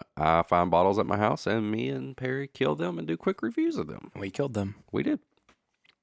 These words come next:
Speaker 1: Uh, if you wanna send us an email with questions, comments, uh, suggestions, uh, wanna send samples or anything to review,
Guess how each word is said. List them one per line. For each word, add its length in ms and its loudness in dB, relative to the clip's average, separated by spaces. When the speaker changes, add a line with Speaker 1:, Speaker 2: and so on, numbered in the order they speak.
Speaker 1:
Uh, 120 8
if 140 6
you 100 6
wanna 180 6
send 240 4
us 140 4
an 100 2
email 400 6
with 380 2
questions, 580 2
comments, 760 4
uh, 320 2
suggestions, 1400 2
uh, 480 0
wanna 180 -2
send 300 2
samples 680 4
or 120 2
anything 360 2
to 100 4
review, 420 2